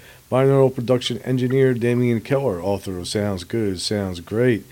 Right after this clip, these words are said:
monthly co-host Jared Murphy, author of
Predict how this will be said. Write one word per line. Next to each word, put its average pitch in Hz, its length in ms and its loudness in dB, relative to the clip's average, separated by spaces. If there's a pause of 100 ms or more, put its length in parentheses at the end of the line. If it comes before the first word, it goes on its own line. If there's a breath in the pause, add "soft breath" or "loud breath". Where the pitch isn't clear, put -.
(320 soft breath)
monthly 101 280 -6
co-host 117 640 0
Jared 104 400 -2
Murphy, 113 480 -2
author 104 340 -4
of 135 380 2